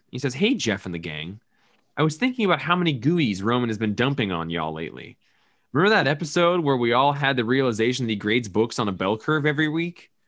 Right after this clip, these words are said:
That's definitely not true. I swear. I fought hard against it. Felt like I was proved wrong by myself, and now I feel again that I was right. In my perusals of past episodes, I will also add,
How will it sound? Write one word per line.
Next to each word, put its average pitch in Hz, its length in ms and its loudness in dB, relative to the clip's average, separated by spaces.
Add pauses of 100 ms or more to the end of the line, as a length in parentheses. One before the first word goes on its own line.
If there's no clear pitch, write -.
(140)
That's 190 200 0
definitely 160 560 2
not 123 260 2
true. 95 340 -2 (540)
I 139 80 4
swear. 131 360 2 (200)
I 254 120 4
fought 175 380 4
hard 196 200 4
against 175 420 2
it. - 100 -2 (480)
Felt 190 180 4
like 180 140 4
I 175 160 4
was 165 140 2
proved 202 500 2
wrong 185 400 4
by 160 200 4
myself, 160 680 2
and 143 140 2
now 156 160 4
I 160 80 2
feel 175 260 2
again 135 560 2
that 127 140 2
I 123 80 4
was 117 200 -2
right. 98 280 -4 (680)
In 180 120 4
my 190 160 4
perusals 185 560 2
of 135 120 -2
past 143 280 0
episodes, 104 500 -2 (300)
I 139 100 2
will 135 140 2
also 160 340 2
add, 98 380 -2